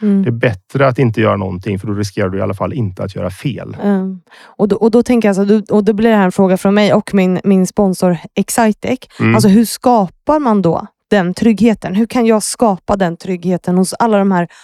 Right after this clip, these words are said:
Speaker 1: otroliga männen som jag vill ha med mig i jämställdhetsfrågan?
Speaker 2: Mm.
Speaker 1: För jag vill ju ha med mig männen.
Speaker 2: Mm. Ja, men ett sätt är väl att prata om det på det här
Speaker 1: Mm.
Speaker 2: sättet och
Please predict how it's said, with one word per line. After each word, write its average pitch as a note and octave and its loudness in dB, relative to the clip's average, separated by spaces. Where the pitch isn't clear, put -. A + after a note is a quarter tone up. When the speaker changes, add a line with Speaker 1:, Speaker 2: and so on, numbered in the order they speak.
Speaker 1:
otroliga A3+ -2
männen E3+ 0
som G3 -4
jag F3+ 0
vill F3 0
ha F#3 2
med A#3 0
mig E3 -6
i G3 0
jämställdhetsfrågan? D#3 -2
Speaker 2:
Mm. D#3+ -8
Speaker 1:
För - -2
jag B3 4
vill A3 2
ju F#3+ 2
ha F3 -2
med A#3+ 2
mig F3 2
männen. G3+ 0
Speaker 2:
Mm. A#2 0
Ja, D3 2
men D#3 6
ett C3 0
sätt - 0
är E3+ 2
väl C#3+ -2
att C3+ 0
prata C3+ 2
om F3 0
det B2+ -2
på C3+ -4
det B2+ 2
här A2+ 0
Speaker 1:
Mm. G3 2
Speaker 2:
sättet A#2+ -2
och B2+ 0